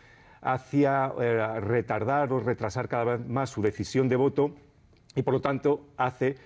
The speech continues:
que en el caso español, donde hay una legislación que no nos permite publicar, eh,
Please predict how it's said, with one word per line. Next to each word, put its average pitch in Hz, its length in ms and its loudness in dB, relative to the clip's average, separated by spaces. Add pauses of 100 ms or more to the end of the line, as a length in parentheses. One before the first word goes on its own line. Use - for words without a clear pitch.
(180)
que 98 100 -4
en 85 80 -4
el 85 160 -6
caso 101 460 -4
español, 101 440 -2
donde 82 220 -6
hay 90 60 -2
una 98 120 -2
legislación 92 480 -6
que 95 80 -6
no 92 160 -6
nos 87 160 -10
permite 92 320 -6
publicar, 95 400 -4 (480)
eh, 113 260 -2